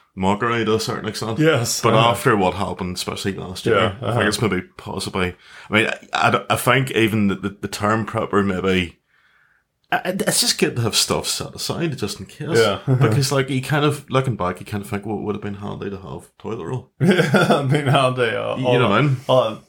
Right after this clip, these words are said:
Speaker 2: all those copies in News of the World
Speaker 1: Yeah, yeah.
Speaker 2: that came in handy in the end. Um, yeah, and, uh, uh, but the big thing during lockdown one I wish I'd, um,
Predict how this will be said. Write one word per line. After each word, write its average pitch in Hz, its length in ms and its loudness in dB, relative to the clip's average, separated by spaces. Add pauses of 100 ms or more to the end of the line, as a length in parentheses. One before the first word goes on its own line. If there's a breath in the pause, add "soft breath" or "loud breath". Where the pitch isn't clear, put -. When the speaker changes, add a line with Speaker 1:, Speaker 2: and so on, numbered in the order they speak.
(100)
Speaker 2:
all 123 220 0
those 117 100 -8
copies 107 340 -4
in 107 140 -6
News 107 200 -6
of 107 40 -8
the 104 80 -4
World 110 460 0
Speaker 1:
Yeah, 107 220 2
yeah. 107 160 -2
Speaker 2:
that 104 180 -10
came 101 120 -6
in 98 140 -4
handy 98 340 -4
in 98 120 -4
the 104 80 -6
end. 98 320 -4 (340 loud breath)
Um, 117 680 2
yeah, 139 580 4
and, 123 80 -4
uh, 107 240 -8 (1600 loud breath)
uh, 135 140 0
but 147 300 0
the 147 60 -10
big 185 240 2
thing 180 220 0
during 151 240 2
lockdown 127 460 2
one 135 180 2
I 120 100 2
wish 107 280 -2
I'd, 113 340 0
um, 104 400 0